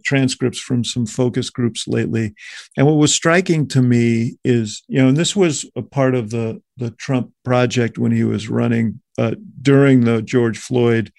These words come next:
uh, the aftermath of George Floyd. And he turned the attention on what was a, at that point, a small group of, uh, uh, of rioters, uh, to, and away from the millions of people who were marching peacefully around the country.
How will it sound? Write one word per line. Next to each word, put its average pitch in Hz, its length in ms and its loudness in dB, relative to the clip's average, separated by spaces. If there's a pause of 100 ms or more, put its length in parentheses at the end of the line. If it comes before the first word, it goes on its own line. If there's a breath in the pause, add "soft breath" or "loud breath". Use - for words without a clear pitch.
(500 loud breath)
uh, 127 80 -4
the 127 160 4
aftermath 123 560 0
of 107 100 -8
George 113 320 -2
Floyd. 117 480 -2 (380 loud breath)
And 127 140 4
he 131 120 4
turned 190 340 2
the 156 80 2
attention 143 480 0
on 123 180 2
what 127 140 0
was 127 180 0
a, 117 180 -2 (360)
at 123 200 2
that 143 240 0
point, 127 200 2
a 113 60 0
small 131 340 0
group 127 300 0
of, 113 300 -4
uh, 110 260 -4 (580 soft breath)
uh, 113 280 -6
of 113 360 -8
rioters, 120 1000 0 (500)
uh, 113 60 -4 (100)
to, 131 180 0 (220)
and 135 140 4
away 139 320 6
from 139 240 2
the 127 80 4
millions 131 460 2
of 107 100 -6
people 127 240 -4
who 117 140 0
were 117 120 2
marching 120 460 0
peacefully 127 500 0
around 113 300 0
the 110 80 -4
country. 120 580 -2